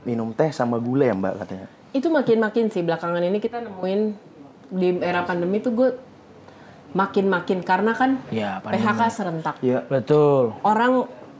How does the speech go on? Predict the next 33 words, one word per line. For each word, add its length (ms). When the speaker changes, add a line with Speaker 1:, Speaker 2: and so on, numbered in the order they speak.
Speaker 2:
makin 380
jadi 180
susah 300
serentak. 460
Ini 160
biasanya 300
kan 120
bencana 300
tuh 100
per 140
pulau, 320
per 100
daerah, 380
atau 160
per 100
negara. 400
Ini 160
kan 140
Speaker 3:
Masif. 240
Speaker 2:
serentak 560
sedunia. 480
Speaker 3:
Masif. 260
Speaker 2:
Apa 180
namanya, 540
donatur 560
pun 100
nyungsepnya 520
serentak. 420
Speaker 3:
Bener. 320
Speaker 2:
Iya 180
dong, 280
Speaker 3:
<laughs> 20
Bener. 240